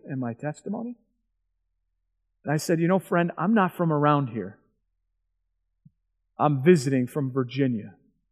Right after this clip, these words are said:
Would you be open for one of our pastors to call you up and have that conversation? Because I'm sure that there would be an interest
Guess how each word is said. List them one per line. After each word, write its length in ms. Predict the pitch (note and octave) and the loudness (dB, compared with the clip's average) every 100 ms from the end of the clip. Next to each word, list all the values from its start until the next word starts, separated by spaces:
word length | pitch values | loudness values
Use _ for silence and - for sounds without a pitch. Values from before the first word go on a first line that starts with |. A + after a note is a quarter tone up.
| _ _ _ _ _ _ _ _ _ _ _ _ _ _ _ _ | _ _ _ _ _ _ _ _ _ _ _ _ _ _ _ _
Would 140 | - C#3 | -4 2
you 100 | G#3+ | 4
be 120 | C4+ | 6
open 320 | G3+ G#3+ G3+ | 6 4 0
for 200 | E3+ E3+ | 0 -2
one 180 | D3+ D#3+ | 2 2
of 80 | D#3 | 2
our 80 | C#3+ | 0
pastors 560 | - C#3+ C3+ - D#3+ | 2 0 0 -6 -8
to 100 | - | -8
call 220 | - D3+ | -4 -2
you 160 | D3 D3+ | 0 2
up 140 | D3 | 0
and 100 | C#3 | -2
have 160 | B2 C#3 | -4 -4
that 180 | C3+ C3+ | -4 -4
conversation? 640 | C#3 C3+ C3 C#3+ B2+ C#3+ | -6 -8 -6 -6 -6 -8
Because 300 | C3 - C#3 | -8 -6 -4
I'm 120 | C#3+ | -4
sure 280 | C3+ - F3+ | -4 0 0
that 180 | D3 C3+ | 0 -2
there 80 | D3 | -2
would 180 | C#3 | -4
be 120 | C3+ C3+ | -4 -2
an 80 | |
interest 420 | C#3+ C#3 - - | -2 -4 -8 -16